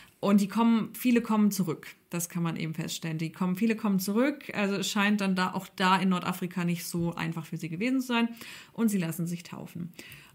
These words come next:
Und jetzt kommt die Idee auf, die haben sich einfach nur taufen lassen,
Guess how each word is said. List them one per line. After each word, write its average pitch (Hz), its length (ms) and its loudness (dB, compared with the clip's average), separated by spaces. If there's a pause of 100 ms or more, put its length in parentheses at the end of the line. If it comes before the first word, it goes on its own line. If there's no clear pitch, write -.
(120)
Und 226 360 4
jetzt 302 500 4
kommt 277 460 2 (280)
die 220 200 0
Idee 220 340 2
auf, 226 640 2 (480)
die 156 140 -4
haben 160 200 -2
sich - 260 -6
einfach 156 420 -4
nur 170 140 -6
taufen 208 480 -8
lassen, 330 340 -8